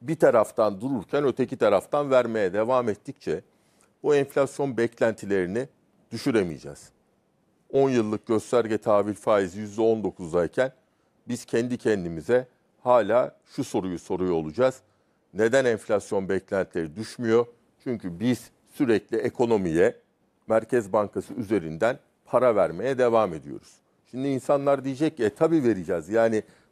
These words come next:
bu kadar kötü bir zamanda iki bin yirmi Mart'ında başlamış dünya tarihinin en büyük salgınlarından birinde ne yapacağız? Yani para vermeyeceğiz mi? Sürekli para basıp vereceğiz.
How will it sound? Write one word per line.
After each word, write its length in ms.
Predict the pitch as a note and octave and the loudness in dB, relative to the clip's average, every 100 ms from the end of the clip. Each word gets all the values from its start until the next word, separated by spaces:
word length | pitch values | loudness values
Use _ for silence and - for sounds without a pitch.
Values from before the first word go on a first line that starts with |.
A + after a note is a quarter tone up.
| - | -14
bu 100 | B2+ | -2
kadar 360 | D3+ B2+ A2+ | 2 2 0
kötü 300 | - A#2+ D3 | -4 -6 -4
bir 60 | B2 | -2
zamanda 680 | A2 A2 G#2 G#2 G#2 G2 - _ _ _ | 0 2 2 0 2 0 0 _ _ _
iki 260 | G#2+ C3+ A#2 | -10 -6 -4
bin 160 | A#2+ | -4
yirmi 360 | A2 A2+ A#2 B2 | -4 -4 -2 -2
Mart'ında 640 | A2 G#2 G#2 A#2 A2+ G#2 | 2 2 0 -4 -2 0
başlamış 640 | G#2 - - A2 G#2 - - _ _ _ | 0 0 -4 -4 -4 -8 -20 _ _ _
dünya 440 | F2 G#2+ A2+ A#2 A2+ | -8 -4 2 2 2
tarihinin 420 | A#2+ G#2 G#2+ G2+ | 0 0 -2 -2
en 220 | A2+ A2 | -2 -2
büyük 160 | G#2+ F#2+ | -6 -12
salgınlarından 960 | - A2+ G#2 G#2+ G#2 G2+ G#2 G#2 G#2 | -2 -2 0 -4 -4 -4 -2 -2 -2
birinde 380 | F#2+ G#2 G#2+ G2+ | -4 -6 -4 -2
ne 60 | A2 | 0
yapacağız? 420 | B2+ - E2 D2+ | 0 -2 -8 -8
Yani 160 | E2 C#2+ | -10 -10
para 220 | - G#2+ A2 | -6 -2 2
vermeyeceğiz 560 | A2+ F2+ C#2 D2+ D2 | 2 0 -8 -12 -10
mi? 120 | B2+ - _ _ | -12 -14 _ _
Sürekli 460 | - D3 F#2+ - C3 | -6 -2 -2 -2 -4
para 300 | C#3 C3 F#2 | 0 2 0
basıp 340 | - E3 - | -4 -6 -2
vereceğiz. 420 | D3 B2+ G#2 D2+ | -2 0 -2 -2